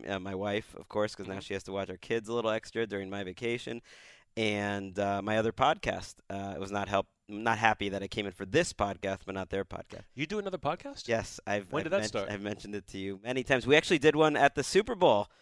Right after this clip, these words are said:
Speaker 1: last week. That's why we, uh, we weren't on the show, but we did do a best of show, which I, we'll talk about i-, in a few minutes. But we, you know, we did my other podcast at the Super Bowl,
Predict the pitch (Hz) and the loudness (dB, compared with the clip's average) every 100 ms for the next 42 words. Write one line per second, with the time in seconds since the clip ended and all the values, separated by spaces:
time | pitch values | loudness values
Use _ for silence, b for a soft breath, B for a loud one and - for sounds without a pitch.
0 | b b 110 110 - 107 156 123 - 139 | b b 4 4 2 0 2 0 6 6
1 | 135 127 117 B B B B B 110 107 | 8 6 2 B B B B B 2 2
2 | 104 113 175 180 151 - 117 139 147 113 | 2 0 2 4 4 2 4 6 4 2
3 | 107 - 101 98 110 - 113 123 110 151 | -4 -2 -2 -4 -4 0 0 0 4 4
4 | 143 135 104 117 117 - 123 117 95 - | 4 2 4 2 2 6 8 8 4 -10
5 | - 107 98 95 87 107 107 104 123 131 | -4 2 2 2 -2 2 2 4 2 4
6 | 123 123 107 110 - 104 - 107 104 - | 6 4 2 0 0 -2 -4 -4 -6 -4
7 | 101 101 110 98 - 117 101 117 117 131 | -2 0 0 -2 -2 0 0 -2 -4 0
8 | 110 123 117 160 135 107 107 - 98 90 | 0 0 0 2 2 0 -2 -2 -2 -2
9 | 101 98 101 - - 101 101 101 123 | -4 -4 -6 -8 -8 -8 -4 0 0